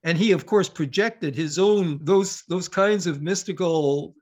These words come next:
onto Jung. And then he got rid of Jung because he couldn't own that as a part of himself. So I have a paranoid schizoid position. I visit it frequently. And when I went for surgery, I was praying before the surgery, and I woke up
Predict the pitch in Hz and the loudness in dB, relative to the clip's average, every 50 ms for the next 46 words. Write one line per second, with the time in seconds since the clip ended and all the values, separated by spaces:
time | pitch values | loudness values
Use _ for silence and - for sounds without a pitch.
0 | _ _ - 170 180 185 - 202 196 180 226 302 302 147 180 196 196 196 196 190 | _ _ -4 -2 -2 0 0 0 0 2 2 2 2 2 0 0 0 2 2 4
1 | 196 190 185 185 190 190 190 180 202 214 240 247 214 - 165 147 208 208 175 208 | 2 2 4 2 2 2 2 0 0 0 0 0 -2 -4 -4 -2 -2 -2 0 -2
2 | 190 - 277 269 233 208 208 - 180 185 214 233 254 254 240 202 170 170 165 165 | -2 -2 -2 0 0 -2 -4 -2 -2 -2 -2 -2 -2 -2 -2 -2 -2 -2 -2 -4
3 | 156 170 160 147 185 190 180 180 170 156 151 147 - - - 240 269 277 220 127 | -4 -8 -8 -4 -2 -2 0 0 -2 -4 -4 -6 -8 -8 -6 -4 -2 -2 -2 -2
4 | 95 - - - - - 214 208 202 190 185 - _ _ _ - - 123 127 240 | -4 -6 -10 -8 -2 0 0 2 0 0 -6 -8 _ _ _ -16 -14 -12 -8 -6
5 | 254 285 339 330 254 233 214 180 170 165 170 185 185 165 - - 180 131 - 180 | -4 -2 0 0 0 0 0 0 0 0 -2 -2 -4 -4 -8 -8 -10 -6 -2 -2
6 | 180 175 175 160 151 143 135 135 131 127 - - - 175 196 185 156 160 147 143 | 0 2 2 2 2 0 0 -2 -4 -4 -6 -4 -4 -4 -2 -2 -2 -2 0 -2
7 | 139 139 - 131 120 131 139 151 156 - 226 226 220 214 202 - _ _ - 175 | -2 -4 -6 -8 -4 -4 -4 -4 -2 -4 -6 -6 -6 -6 -8 -10 _ _ 0 0
8 | 185 185 170 156 170 196 208 196 190 185 156 147 147 147 147 - - 160 180 220 | 0 0 0 2 2 2 2 2 0 -2 -2 -2 -2 -4 -6 -8 -6 -2 -2 -2
9 | 214 - 185 143 135 170 160 131 139 156 175 196 208 - _ _ _ _ _ _ | -2 -2 -4 -4 -4 -4 -4 -4 -2 -2 -2 -4 -6 -10 _ _ _ _ _ _
10 | _ _ _ _ _ _ - 180 175 175 175 175 170 175 160 175 185 185 175 165 | _ _ _ _ _ _ -4 0 0 2 2 0 0 0 0 2 2 2 2 2
11 | 160 165 175 175 170 - 147 127 123 - 156 147 156 175 175 175 175 202 220 233 | 0 -2 -2 -4 -4 -6 -8 -8 -8 -4 -4 -2 -2 -2 -2 -4 -4 -4 -4 -2
12 | 240 247 254 254 247 247 233 185 160 156 139 143 139 143 - - 156 151 160 175 | -2 -2 -2 -2 -2 -2 -2 -2 -2 -2 -2 -2 -4 -6 -8 -4 -2 0 0 2
13 | 185 202 220 233 233 240 240 240 233 190 160 143 143 - 165 165 170 170 175 165 | 2 0 0 0 0 0 0 -2 -4 -4 -6 -6 -6 -6 -6 -4 -2 -2 -2 -2
14 | 147 147 139 - 165 160 180 190 180 175 202 226 233 240 240 233 226 220 - 165 | -2 -4 -6 -4 -4 -2 -2 -2 -2 -4 -4 -2 -2 0 -2 -2 -4 -6 -6 -4
15 | 147 156 156 156 151 165 185 185 180 180 165 175 185 185 - | -4 -2 -2 -2 -2 0 -2 -2 0 0 0 2 2 0 -2